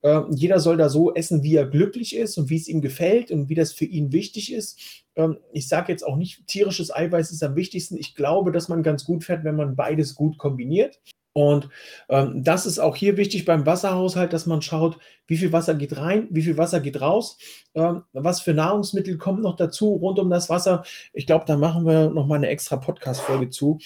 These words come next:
Hashimoto und das Wasser. Mach ich vielleicht diese Woche noch. Ja, ja, so machen wir das. So,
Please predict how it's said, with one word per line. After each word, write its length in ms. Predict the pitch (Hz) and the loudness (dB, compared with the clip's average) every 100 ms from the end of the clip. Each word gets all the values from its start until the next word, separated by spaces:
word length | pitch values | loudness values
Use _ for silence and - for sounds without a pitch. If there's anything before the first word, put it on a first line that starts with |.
| - - - | -20 -16 -8
Hashimoto 560 | 139 139 135 151 147 | -6 -4 -2 -2 0
und 100 | 127 123 | -2 -2
das 180 | 117 120 | -4 -2
Wasser. 400 | 147 175 202 202 _ _ _ 214 | 0 0 -4 -8 _ _ _ -4
Mach 160 | 226 | -2
ich 100 | 160 | -2
vielleicht 260 | 156 135 135 | 2 2 2
diese 200 | 143 127 | 0 2
Woche 200 | 143 113 | 0 0
noch. 260 | 104 - - - _ - | -4 -6 -20 -20 _ 0
Ja, 180 | 123 - _ - _ - | 0 0 _ -20 _ -2
ja, 240 | 131 - _ - 143 | -2 -2 _ -16 -4
so 120 | 156 | 0
machen 180 | 139 135 | 2 2
wir 80 | 117 | 0
das. 240 | 101 - _ - - - - - 113 - - _ _ | -2 -8 _ -16 -14 -14 -14 -14 -14 -14 -20 _ _
So, 320 | - 170 151 | 0 4 4